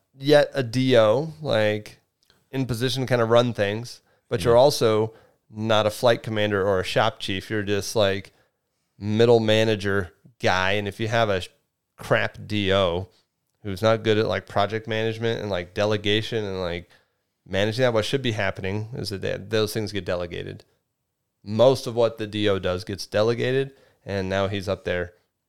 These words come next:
Speaker 1: kinda managing, right?
Speaker 2: Sure.
Speaker 1: Uh, if he has a lot of A D Os.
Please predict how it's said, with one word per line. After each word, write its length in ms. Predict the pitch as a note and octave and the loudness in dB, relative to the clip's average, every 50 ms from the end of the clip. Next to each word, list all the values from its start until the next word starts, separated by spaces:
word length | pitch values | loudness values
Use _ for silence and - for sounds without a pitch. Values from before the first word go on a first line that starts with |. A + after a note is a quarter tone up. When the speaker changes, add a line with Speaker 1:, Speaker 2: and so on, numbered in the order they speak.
| _ _ _ | _ _ _
Speaker 1:
kinda 180 | - A#2+ G2+ F2+ | -6 -4 -4 -4
managing, 500 | F2 F#2 F2 E2 F2 F2 - - G#2 G#2+ - _ _ _ | -4 -4 -6 -6 -8 -10 -12 -14 -14 -16 -18 _ _ _
right? 260 | G#2 G2 G2 G2+ - - _ _ _ _ | -6 -6 -4 -6 -6 -10 _ _ _ _
Speaker 2:
Sure. 260 | - - F2+ - - - _ _ _ - | -8 -8 -6 -6 -8 -12 _ _ _ -2
Speaker 1:
Uh, 160 | G#2 G#2 - - | 0 0 2 2
if 160 | E3 D#3+ - | 0 0 2
he 60 | D3+ | 4
has 160 | B2 A2+ G2 G#2 | 4 4 4 4
a 40 | G2+ | 2
lot 140 | F#2+ F2 E2+ | 2 2 2
of 220 | E2 - - - - | -2 -4 -8 -10 -6
A 140 | A2+ G#2 F#2+ | -6 -6 -4
D 140 | G2 F2+ | -6 -8
Os. 220 | - - - - | -10 -12 -14 -18